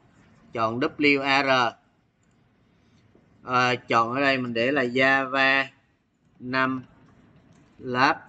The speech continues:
một. Và chúng ta sẽ lấy cái, ờ,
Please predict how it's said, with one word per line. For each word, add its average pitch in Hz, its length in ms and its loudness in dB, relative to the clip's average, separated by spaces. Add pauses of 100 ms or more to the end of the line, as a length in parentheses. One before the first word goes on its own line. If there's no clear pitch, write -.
(140)
một. 120 440 0 (1300)
Và 120 260 0
chúng 151 220 -6
ta 139 240 2
sẽ 123 420 -2
lấy 151 440 2
cái, 160 320 2
ờ, 143 340 0